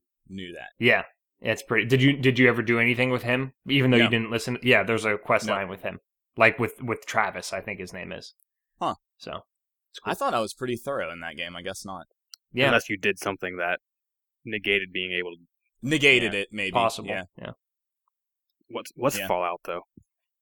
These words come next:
Speaker 1: One of the problems with Fallout, but,
Speaker 2: <laughs>
Speaker 1: uh, yeah, I'll talk about Far Harbor next week,
Speaker 3: It's out
Speaker 1: actually.
Speaker 3: the nineteenth?
Speaker 1: Yeah.
Speaker 3: Cool.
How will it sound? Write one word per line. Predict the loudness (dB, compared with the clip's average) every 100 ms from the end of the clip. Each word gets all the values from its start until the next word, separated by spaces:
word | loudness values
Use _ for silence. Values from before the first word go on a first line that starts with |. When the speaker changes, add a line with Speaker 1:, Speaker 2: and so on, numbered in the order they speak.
| _
Speaker 1:
One | -4 -2
of | -2
the | -2
problems | 0 0 -2 -8
with | -12
Fallout, | -10 -8 -6 -8 -10 -6
but, | -4 -2
Speaker 2:
<laughs> | -2
Speaker 1:
uh, | 0 -2 -4 -12 _ _ _ _ _ _ _ _ _ _ _ _
yeah, | -8 -6 -6 _ _ -2
I'll | 0
talk | 0 0
about | -2 -6
Far | -6 -8
Harbor | -6 -8 -8 -10
next | -8 -10 -10
week, | -16 -18 _
Speaker 3:
It's | -12 -2
out | 0
Speaker 1:
actually. | 0 -2
Speaker 3:
the |
nineteenth? | -6 -8 -8 -12 -12 -12 _ _ _ _ _ _ _ _ _ _ -10
Speaker 1:
Yeah. | -8 -8 _ _ _ _ _ _ _ _ _ _
Speaker 3:
Cool. | -12 -12